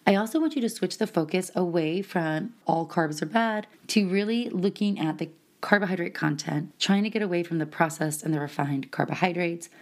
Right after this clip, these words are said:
having complex carbohydrates when you can, because that is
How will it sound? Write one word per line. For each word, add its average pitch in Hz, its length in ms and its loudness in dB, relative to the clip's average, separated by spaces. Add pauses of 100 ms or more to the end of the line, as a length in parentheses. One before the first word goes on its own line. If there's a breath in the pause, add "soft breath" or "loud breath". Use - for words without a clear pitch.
(240 loud breath)
having 214 360 2
complex 190 640 -2
carbohydrates 151 640 0
when 156 140 2
you 147 100 -4
can, 202 500 0 (160 loud breath)
because 190 300 0
that 180 380 -2
is 170 480 -2